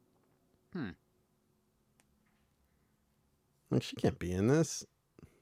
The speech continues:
Speaker 2: Like, I, I thought she was a different Gamora, but they say in the movie she's the one from the two thousand fourteen timeline. I'm like, "Wait, that can't be her."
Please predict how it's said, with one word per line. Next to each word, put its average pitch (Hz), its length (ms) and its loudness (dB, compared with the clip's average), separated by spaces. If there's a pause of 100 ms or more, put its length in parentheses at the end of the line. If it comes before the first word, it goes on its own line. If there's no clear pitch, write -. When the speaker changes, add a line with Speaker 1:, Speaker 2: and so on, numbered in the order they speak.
(3250)
Speaker 2:
Like, 127 160 8
I, 135 180 12
I 147 160 10
thought 156 280 10
she 135 100 6
was 113 160 8
a 104 60 4
different 123 360 6
Gamora, 90 400 2
but 92 140 2
they 104 100 6
say 117 240 8
in 120 80 10
the 123 60 8
movie 123 300 10
she's 98 180 -2
the 107 100 2
one 104 240 4
from 104 160 2
the 101 60 6
two 107 180 0
thousand 104 280 4
fourteen 104 360 2
timeline. 113 400 4
I'm 92 120 0
like, 87 180 -2
"Wait, 104 220 -2
that - 140 -8
can't - 200 -6
be - 100 -10
her." - 260 -6